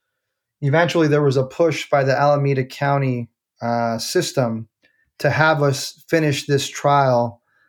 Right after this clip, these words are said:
on some type of remote platform, basically stripping us from having to show up into a courtroom physically and, and finishing this thing up. It was proposed to us to try to have the jury even deliberate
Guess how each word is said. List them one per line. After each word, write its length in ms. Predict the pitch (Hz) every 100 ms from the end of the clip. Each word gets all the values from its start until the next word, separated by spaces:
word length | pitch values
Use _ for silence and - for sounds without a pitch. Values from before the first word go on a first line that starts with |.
| _
on 200 | 135 131
some 320 | 131 160 147 143
type 260 | 143 135
of 220 | 143 117
remote 500 | 127 123 127 135 139
platform, 760 | - 139 - - 127 110 107 - _ _ _ _ _ _ _ _ _ _ _ _ _ _ _ -
basically 480 | 139 147 147 135 135
stripping 500 | - - 165 165 143
us 160 | 131 131
from 180 | 143
having 380 | 127 139 139 131
to 120 | 131
show 340 | 127 - 139 139
up 180 | 131 131
into 240 | 117 123
a 100 | 117
courtroom 560 | - 151 139 127 120 113
physically 560 | - 147 139 - 131
and, 200 | 117 117
and 240 | 120 110 -
finishing 420 | 135 127 127 117
this 200 | 113 -
thing 200 | 120 120
up. 300 | 120 - _ - _ _ _ _
It 60 | 147
was 120 | 139
proposed 580 | - 147 - 156 156 151
to 80 | 147
us 360 | 147 147 143 -
to 80 | 139
try 220 | - 147
to 100 | 139
have 220 | 147 143
the 80 | 135
jury 460 | 117 139 185 165 135
even 340 | 147 139 139
deliberate 720 | 123 127 135 190 170 120 113